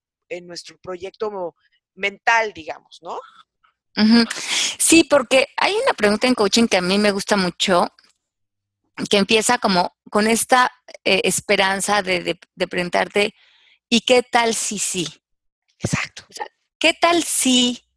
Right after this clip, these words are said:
Speaker 2: me planteara, como dice Gloria, vivir en esta casa, con estas características, con este estilo de vida? ¿Y qué tal?". Porque muchas veces nosotros ni siquiera llegamos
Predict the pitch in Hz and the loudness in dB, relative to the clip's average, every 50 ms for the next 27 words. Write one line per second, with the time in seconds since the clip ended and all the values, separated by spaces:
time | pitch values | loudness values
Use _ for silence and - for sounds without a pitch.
0 | _ _ _ _ _ _ _ - 208 208 202 - 202 190 185 190 - - 214 208 | _ _ _ _ _ _ _ -6 -4 -4 0 2 2 2 2 0 0 0 2 2
1 | 202 202 202 196 190 196 - - - - 180 175 160 165 - - 196 185 185 175 | 2 2 0 0 0 -2 -4 -8 -12 -16 -14 -12 -10 -10 -10 -10 -8 -6 -6 -4
2 | 170 170 170 170 - - _ _ _ _ - 185 180 175 190 202 196 196 190 - | -2 -2 -2 -2 -4 -6 _ _ _ _ -14 -12 -10 -8 -6 -6 -6 -6 -6 -4
3 | - 190 - - 170 156 151 - 175 - - 165 165 - - 180 - - 170 156 | -4 -6 -4 -2 -2 -4 -2 -4 -8 -8 -8 -10 -10 -8 -10 -10 -8 -6 -6 -6
4 | 151 - - 165 - 170 170 - - - 180 - - 170 160 160 156 156 - - | -6 -6 -8 -8 -8 -8 -10 -12 -10 -12 -10 -6 -4 -2 0 0 -2 -4 -6 -10
5 | 170 156 160 160 - - - - 196 170 180 170 170 165 175 175 - - 226 220 | -12 -12 -12 -10 -12 -12 -10 -10 -8 -8 -6 -6 -6 -6 -8 -8 -8 -8 -10 -8
6 | - 294 - _ 320 320 320 277 202 - - _ _ _ _ _ _ _ _ _ | -8 -10 -6 _ -4 -4 -4 -4 -8 -10 -14 _ _ _ _ _ _ _ _ _
7 | _ _ _ - - - - - - _ - 247 - 277 277 285 330 392 392 - | _ _ _ -20 -20 -20 -20 -20 -6 _ -4 -2 0 2 2 2 0 0 -2 -2
8 | 403 349 339 302 277 294 294 277 247 - 220 202 - - 185 180 175 - - - | -2 -2 -2 -2 -4 -4 -4 -4 -4 -4 -6 -8 -6 -6 -4 -4 -4 -6 -10 -14
9 | - - _ _ _ _ _ _ _ - 220 220 233 247 254 220 233 247 - 285 | -18 -18 _ _ _ _ _ _ _ 0 4 4 6 6 4 4 2 0 0 2
10 | 294 302 311 302 - - 202 220 226 214 240 240 233 220 214 220 226 - - | 4 4 2 0 -4 0 2 4 4 4 4 2 2 0 0 -2 -4 -6 -6